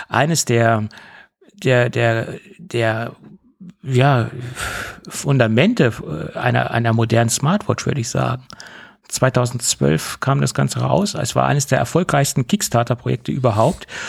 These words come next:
und hat auch dazu beigetragen, finde ich, dass Kickstarter überhaupt bekannt geworden ist oder dass Kickstarter so, so durchgestartet ist. Also ich denke, diese beiden Dinge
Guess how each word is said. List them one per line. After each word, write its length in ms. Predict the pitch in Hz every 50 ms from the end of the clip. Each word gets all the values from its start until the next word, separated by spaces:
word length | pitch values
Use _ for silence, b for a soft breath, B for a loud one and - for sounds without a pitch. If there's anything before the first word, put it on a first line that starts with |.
| B B B
und 180 | - 139 113 131
hat 100 | 143 -
auch 60 | 151
dazu 280 | 131 139 131 - 135 117
beigetragen, 600 | 117 113 131 147 165 - - 147 156 170 175 -
finde 260 | - 147 135 123 127
ich, 200 | - 165 - -
dass 180 | - 120 - -
Kickstarter 480 | - 175 - - - 143 143 - 139
überhaupt 240 | 123 123 123 127 -
bekannt 320 | 123 - - 180 226 233 -
geworden 380 | 127 113 107 107 107 117 120
ist 120 | 120 - -
oder 120 | 123 117
dass 180 | 117 120 - -
Kickstarter 460 | 180 - - - 151 139 143 135 123
so, 320 | 123 127 131 127 131 127 B B B B B B
so 120 | - 120
durchgestartet 680 | 120 156 208 214 - 170 - - 107 104 101 - - -
ist. 120 | 120 -
Also 120 | 117 120 120
ich 140 | 117 -
denke, 240 | - 165 165 156 156
diese 180 | 139 143 139 135
beiden 360 | 120 127 131 147 151 139 117
Dinge 240 | 127 139 156 156